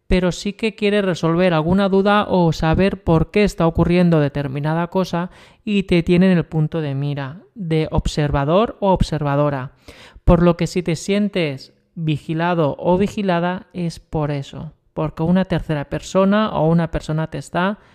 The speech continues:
observando muy, muy, muy de cerca, por lo que notarás una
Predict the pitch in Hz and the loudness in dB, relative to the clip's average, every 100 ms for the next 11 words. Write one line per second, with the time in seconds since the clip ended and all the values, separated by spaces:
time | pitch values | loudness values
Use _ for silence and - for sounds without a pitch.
0 | _ - - 208 202 - 175 156 160 175 | _ -20 -4 2 2 2 -2 -2 0 2
1 | 190 220 240 247 190 170 170 196 220 214 | 2 2 -2 -6 0 2 4 4 4 4
2 | 190 185 202 190 185 190 185 - 151 160 | 4 4 4 4 4 2 0 -4 -6 -6
3 | 165 202 254 285 _ _ _ _ - 170 | -2 0 0 -4 _ _ _ _ -4 0
4 | 156 156 151 160 165 185 254 - _ 180 | 2 0 -2 -2 -2 -2 -6 -14 _ -2
5 | 156 151 151 - 147 151 156 180 175 165 | 0 2 2 0 -2 0 0 0 2 0
6 | 160 | -4